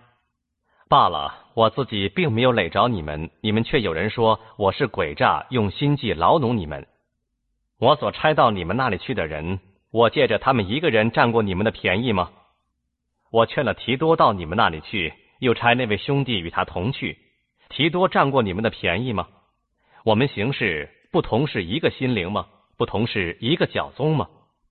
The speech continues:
你们到如今还想我们是向你们分诉，我们本是在基督里当神面前说话。亲爱的弟兄啊，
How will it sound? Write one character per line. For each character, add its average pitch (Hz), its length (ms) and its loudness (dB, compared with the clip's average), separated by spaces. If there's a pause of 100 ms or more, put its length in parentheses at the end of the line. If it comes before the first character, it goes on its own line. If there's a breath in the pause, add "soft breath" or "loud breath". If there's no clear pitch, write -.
(1000)
你 117 100 2
们 123 180 4
到 120 200 4
如 101 160 -6
今 135 340 0 (160)
还 123 200 2
想 104 280 2
我 95 140 0
们 95 140 0
是 - 120 -6
向 104 260 0
你 80 120 -8
们 87 160 -6
分 151 180 -2
诉， 82 320 -8 (640)
我 107 100 4
们 110 200 4
本 95 180 0
是 110 140 -2
在 95 240 2
基 127 160 -4
督 139 180 0
里 80 220 -6
当 117 240 2
神 98 180 0
面 123 220 0
前 82 160 -8
说 95 200 -2
话。 85 300 -2 (1300)
亲 - 140 2
爱 117 100 4
的 98 100 -2
弟 104 160 -6
兄 90 180 -2
啊， 73 280 -4